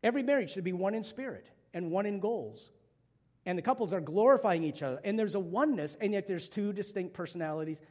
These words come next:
living in harmony. It's also a pattern for the, for a whole family, for friendships, for fellowship in the church. We're all members of one another. We're mutually dependent on each other. And, uh, we, we glorify one another like God does.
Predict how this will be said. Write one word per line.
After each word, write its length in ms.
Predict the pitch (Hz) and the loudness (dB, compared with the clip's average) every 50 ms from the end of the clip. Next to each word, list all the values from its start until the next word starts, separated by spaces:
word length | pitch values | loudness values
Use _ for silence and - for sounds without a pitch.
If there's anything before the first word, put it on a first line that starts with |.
| - - 151 | -16 -8 -4
living 280 | 165 175 170 175 180 | -2 -2 -2 -2 -4
in 80 | 175 170 | -4 -6
harmony. 500 | 160 - - - 139 113 - - - _ _ _ _ _ _ _ _ _ _ _ _ _ _ _ _ _ - - | -8 -10 -10 -12 -14 -14 -16 -20 -20 _ _ _ _ _ _ _ _ _ _ _ _ _ _ _ _ _ -12 -6
It's 160 | 202 196 - | -4 0 4
also 240 | 226 220 208 214 208 | 4 4 4 4 0
a 100 | 196 180 | -2 -2
pattern 400 | - - 247 277 277 214 175 165 | -2 -2 -2 -2 -2 -2 -2 -4
for 180 | 151 180 180 165 | -4 -4 -4 -2
the, 140 | 170 160 - - - - - | -2 -4 -6 -6 -16 -10 -4
for 260 | 196 190 175 - - | -2 -2 -2 -2 -4
a 60 | 202 | -6
whole 260 | 165 - - 196 196 185 | -6 -2 -2 -2 -2 -2
family, 580 | - 226 226 247 269 208 - - - - _ _ _ _ _ _ _ _ _ - | -4 -8 -8 -8 -8 -10 -12 -14 -20 -20 _ _ _ _ _ _ _ _ _ 0
for 100 | 226 214 | 0 0
friendships, 600 | - - 247 269 285 269 - - 110 110 - - | 0 2 0 0 0 -2 -4 -6 -10 -10 -12 -8
for 120 | - 214 196 | -2 -2 -2
fellowship 560 | 208 - 247 294 311 240 - - 180 - 196 | 2 2 2 4 2 2 0 -2 -6 -4 -4
in 120 | 190 180 | -4 -2
the 80 | 196 190 | -2 -4
church. 280 | - 294 277 247 - - | -4 -4 -4 -4 -4 -2
We're 200 | 175 180 185 190 | 0 2 4 6
all 160 | 185 190 185 | 6 6 6
members 440 | 180 185 226 269 247 180 165 139 170 | 6 4 2 2 2 0 -2 -2 -4
of 140 | 170 151 143 - - - - | -4 -4 -6 -10 -18 -16 -4
one 220 | - 180 202 202 202 | 2 2 4 4 4
another. 340 | 202 220 254 254 214 156 | 4 2 2 2 2 0
We're 140 | 147 170 180 | 0 0 0
mutually 420 | 170 190 214 208 214 - 214 202 180 | 2 2 0 0 0 -2 -4 -2 -2
dependent 480 | 202 196 - - 233 269 269 247 180 | -2 -4 -4 -2 -2 -2 -2 -2 -2
on 160 | 180 165 160 | -2 -2 -2
each 180 | 156 147 151 165 | -2 -4 -4 -4
other. 260 | 147 139 139 131 127 - - - - - _ _ - 196 | -4 -4 -4 -6 -8 -10 -16 -20 -20 -20 _ _ -10 -8
And, 240 | 208 202 180 165 | -6 -6 -4 -4
uh, 160 | 165 156 147 - | -4 -4 -6 -6
we, 340 | 185 180 190 196 180 170 - - - | -4 -2 -2 -2 -2 -4 -8 -8 -4
we 120 | 156 160 | -4 -4
glorify 540 | 147 170 165 190 226 269 294 - - 185 165 | -2 0 2 4 4 4 4 4 2 0 0
one 200 | 165 160 156 147 | 0 0 -2 -2
another 220 | 143 139 131 139 - | -2 -4 -6 -6 0
like 260 | 156 160 185 220 208 | 2 2 2 2 2
God 280 | 196 254 294 339 254 147 | -2 -4 -4 -4 -4 -6
does. 360 | 110 98 107 - - - - | -8 -8 -10 -12 -18 -20 -20